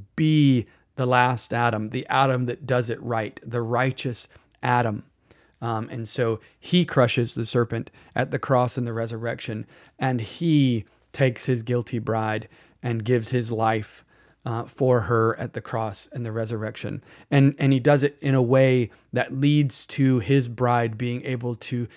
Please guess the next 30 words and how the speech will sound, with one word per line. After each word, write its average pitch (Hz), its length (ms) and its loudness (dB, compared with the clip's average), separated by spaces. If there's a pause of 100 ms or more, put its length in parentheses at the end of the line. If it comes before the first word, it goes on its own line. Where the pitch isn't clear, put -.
(140)
continue 139 540 4
on 113 260 2
forever 117 440 0
and 113 100 -2
ever 113 200 -2
into 135 340 2
the 113 100 -4
presence, 117 680 -2 (240)
or 147 100 4
in, 160 180 4
in, 170 200 6
in 175 280 6
the 127 60 2
presence 117 500 0 (300)
of 123 280 0
God 117 240 2
himself. - 440 -8 (680)
So, 131 480 4 (280)
um, 117 420 0 (240)
that's 143 300 4
a 165 60 -2
pretty 151 260 2
important 127 520 -2
situation. 151 580 0
But 165 340 6
what 151 280 4
happens 170 580 4
is, 123 240 0 (380)
is 143 280 4
that 131 320 0